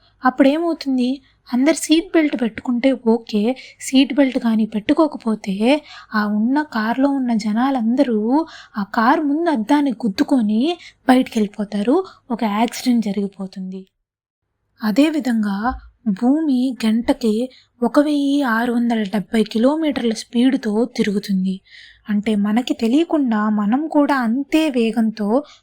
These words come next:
కదులుతూ ఉంటాం. మన శరీరం, మన ఇల్లు, మన నగరాలు, మన సముద్రాలు,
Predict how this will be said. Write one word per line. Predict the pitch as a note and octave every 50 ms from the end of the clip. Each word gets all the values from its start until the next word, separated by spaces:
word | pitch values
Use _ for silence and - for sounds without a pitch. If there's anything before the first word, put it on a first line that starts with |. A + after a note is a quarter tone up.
| _ _
కదులుతూ | - A3 F#3 A#3 A3 G3 - B3 A#3+
ఉంటాం. | B3 A3+ G3+ G3 F#3+ - F#3+ F#3 F#3 - _ - - - _ _ _ -
మన | A3+ A3
శరీరం, | G#3+ - A3+ G#3+ G#3+ A3 G#3+ G#3+ G#3+ G#3 G3+ G3+ G#3
మన | G#3 G#3 G3+
ఇల్లు, | G#3 G#3 G#3+ A3 G#3+ G#3+ G#3 G#3 G#3+ G#3+ G#3+
మన | G3+ G#3+ G#3+ G3+
నగరాలు, | G3+ G3+ A3 G3+ A#3+ A3 A3 A3 G#3+ G#3 G3+ G#3+ G#3+ G#3+ G#3+ - - - - _ _
మన | A3+ G#3+
సముద్రాలు, | G3+ - A3+ A3 A#3+ C4 A3+ G3+ - B3 A#3 A3 G#3+ G#3 G3+ G#3+ G#3+ G#3+